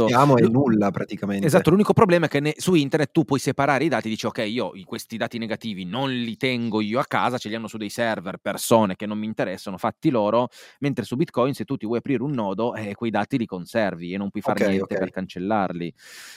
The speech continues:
Speaker 2: Quindi, mh, hanno già pensato anche a dei modi per non includere questi dati, creare delle versioni di Bitcoin, eh, che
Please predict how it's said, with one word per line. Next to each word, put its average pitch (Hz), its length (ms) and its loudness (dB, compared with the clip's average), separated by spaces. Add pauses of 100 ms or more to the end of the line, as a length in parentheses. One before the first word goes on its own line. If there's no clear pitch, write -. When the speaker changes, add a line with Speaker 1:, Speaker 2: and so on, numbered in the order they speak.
(140)
Speaker 2:
Quindi, 139 540 6
mh, 120 260 0
hanno 160 260 4
già 131 140 4
pensato 120 680 4
anche 110 360 2
a 107 40 4
dei 107 120 4
modi 104 400 2
per 98 480 4
non 113 320 4
includere 107 380 0
questi 101 260 -4
dati, 131 460 4
creare 107 360 4
delle 104 240 2
versioni 127 760 2
di 104 100 -4
Bitcoin, 110 640 0
eh, 104 240 -2
che 101 180 -4